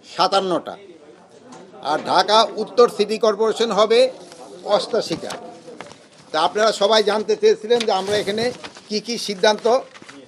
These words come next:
নিয়েছি। এখানে এক নম্বর হলো ছিল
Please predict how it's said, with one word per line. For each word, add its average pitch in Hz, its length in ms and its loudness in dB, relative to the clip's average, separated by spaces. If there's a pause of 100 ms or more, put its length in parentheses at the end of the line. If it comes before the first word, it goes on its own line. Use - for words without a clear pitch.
(100)
নিয়েছি। 160 420 -2 (1800)
এখানে 208 240 0 (260)
এক 196 180 -2
নম্বর 233 300 2
হলো 240 140 10
ছিল 240 160 4